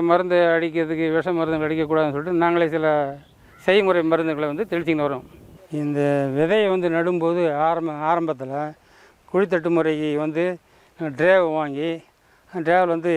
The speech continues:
ஏதாவது தென்னம்பஞ்சு, தூள் பஞ்சு மூட்டையிலே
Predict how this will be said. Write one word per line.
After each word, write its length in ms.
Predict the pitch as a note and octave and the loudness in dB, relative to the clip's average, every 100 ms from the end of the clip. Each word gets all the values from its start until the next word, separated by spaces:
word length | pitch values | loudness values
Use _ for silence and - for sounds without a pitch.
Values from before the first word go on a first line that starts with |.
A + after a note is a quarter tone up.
| D#3 | 2
ஏதாவது 300 | D#3+ E3 D#3 E3 | 4 2 2 0
தென்னம்பஞ்சு, 580 | F3+ F3+ F3 E3+ D#3+ C#3+ D#3+ - - | 0 0 0 -2 -2 -6 -10 -20 -6
தூள் 200 | F#3+ G3 D#3+ | -2 0 0
பஞ்சு 280 | D#3+ D#3 D3+ C#3 B2 _ _ - | -2 0 0 -2 -10 _ _ -6
மூட்டையிலே 360 | E3+ D#3 D#3+ | -2 0 2